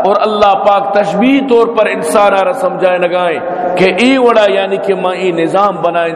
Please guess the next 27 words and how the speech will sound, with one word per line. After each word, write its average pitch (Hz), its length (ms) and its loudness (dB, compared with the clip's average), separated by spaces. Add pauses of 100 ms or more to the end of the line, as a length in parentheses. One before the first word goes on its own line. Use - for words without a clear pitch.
تا 165 140 2 (500)
اور 170 100 4
ای 170 140 0
نظام 175 500 -2 (100)
تو 170 100 -2
کا 160 140 2
چچو 180 460 0
نفع 151 300 2
مانگ 135 260 0
کتا۔ 110 280 -2 (760)
لیکن 180 420 4
اگر 175 200 4
اشیاء 175 340 0
چی 170 200 0
باوجود 165 680 0 (540)
یک 175 280 4
مرد 170 320 2
میں 175 160 -2
چرے 165 340 2
روچا 165 460 2
چی، 151 300 -2 (480)
چرے 170 240 4
ماہا 165 420 0 (120)
چی 160 80 -6
نفع 165 300 0
چس 160 340 -4
نکا 165 380 2